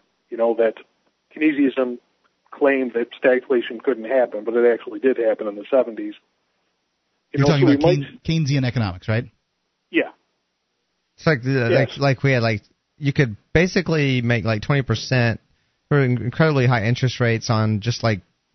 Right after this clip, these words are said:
Speaker 3: savings accounts and things like that. Of course, nobody <laughs> had money to save,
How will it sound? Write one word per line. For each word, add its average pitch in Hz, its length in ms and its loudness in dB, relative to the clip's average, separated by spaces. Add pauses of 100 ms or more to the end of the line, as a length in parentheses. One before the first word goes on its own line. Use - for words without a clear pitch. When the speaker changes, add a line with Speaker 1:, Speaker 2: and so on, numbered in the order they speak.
(200)
Speaker 3:
savings 113 560 0
accounts 107 420 -2
and 110 80 0
things 110 140 2
like 104 100 0
that. 107 140 0
Of 104 80 -4
course, 113 160 0
nobody 110 220 2
<laughs> 131 80 4
had 156 60 2
money 156 320 2 (100)
to 117 120 -2
save, 113 520 0